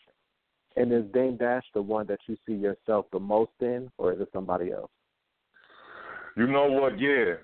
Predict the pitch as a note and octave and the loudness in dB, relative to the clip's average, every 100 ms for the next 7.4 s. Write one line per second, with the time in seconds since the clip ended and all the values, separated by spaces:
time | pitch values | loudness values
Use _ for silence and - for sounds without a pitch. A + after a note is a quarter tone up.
0 | _ _ _ - G#2+ G#2+ G2+ F#2+ A2+ G#2+ | _ _ _ -2 2 4 4 4 0 -2
1 | - A2+ A#2+ C3+ A2+ D3 C#3+ - C3 - | -2 0 0 0 0 -2 -4 -4 -2 -2
2 | D3+ C3 C#3 C#3+ G#2+ E2 D#2+ _ _ _ | -2 2 4 4 2 -4 -12 _ _ _
3 | - G2+ F#2+ F2 E2+ _ _ _ - - | -4 2 2 2 -4 _ _ _ -2 0
4 | D3 D#3 B2+ A#2 A#2 A#2 G#2 A2+ A#2 G#2+ | 0 0 0 2 4 2 0 -2 0 0
5 | A2+ A#2+ A#2+ G#2+ A#2+ B2+ B2+ C3 - _ | 2 2 2 0 2 2 0 -4 -10 _
6 | - B2 B2+ - - _ _ _ _ _ | -12 -6 -6 -6 -10 _ _ _ _ _
7 | - F#2 F2 E2 | -2 0 2 0